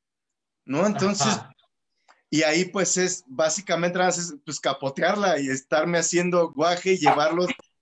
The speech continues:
Speaker 1: es, es tratar de llevar a la gente sin que se dé cuenta de que los estás llevando, pues, como de vuelta al camino, ¿no? Eso y, y justo la última, por ejemplo, la última ocasión, una de mis entrevistas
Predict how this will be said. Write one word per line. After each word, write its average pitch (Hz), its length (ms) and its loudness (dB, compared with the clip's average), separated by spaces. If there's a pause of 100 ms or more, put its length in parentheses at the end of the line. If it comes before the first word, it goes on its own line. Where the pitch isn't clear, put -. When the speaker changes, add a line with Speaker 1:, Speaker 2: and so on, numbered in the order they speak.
(120)
Speaker 1:
es, 143 240 -4
es 156 180 -2
tratar 170 360 0
de 175 100 2
llevar 147 240 0
a 165 60 0
la 147 100 0
gente 156 240 -8
sin 123 160 -8
que 117 140 -4
se 123 120 -2
dé 147 160 -4
cuenta 214 280 0
de - 100 -2
que 123 80 -4
los 113 200 -4
estás 135 240 -2
llevando, 123 520 0 (600)
pues, - 120 -10
como 139 280 2
de 131 120 0
vuelta 151 380 0
al 175 160 -2
camino, 135 480 -2
¿no? 123 340 -6
Eso 170 420 -2
y, 117 340 -2 (640)
y 127 240 -2
justo - 600 0
la 143 180 4
última, 147 500 -2
por 117 180 -6
ejemplo, 147 760 -2 (380)
la 123 140 2
última 139 260 -2
ocasión, 147 640 0
una 139 260 2
de 127 80 2
mis 120 180 -2
entrevistas 127 800 -2